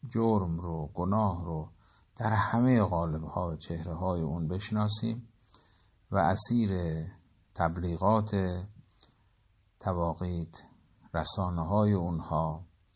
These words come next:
نشویم. خدایا، به ما توفیق عنایت بفرما،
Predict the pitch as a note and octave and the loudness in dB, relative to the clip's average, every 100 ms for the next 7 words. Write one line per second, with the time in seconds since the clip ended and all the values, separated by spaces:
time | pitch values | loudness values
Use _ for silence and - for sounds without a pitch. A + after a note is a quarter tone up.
0 | _ _ _ _ _ _ _ _ _ _ | _ _ _ _ _ _ _ _ _ _
1 | _ _ _ _ _ _ - F#2 F#2 F#2 | _ _ _ _ _ _ -8 -2 -2 -2
2 | - E2 D#2+ D#2 F2+ - G#2 G#2 G#2+ G2 | -4 -6 -6 -8 -12 -2 2 4 4 2
3 | F2+ F#2+ F#2+ - E2 G#2 G#2 A2 A2 A2 | 0 -2 -2 -4 -4 -2 0 0 2 0
4 | G#2+ - - G#2+ G#2+ G#2+ G#2+ | -2 -6 0 2 2 2 0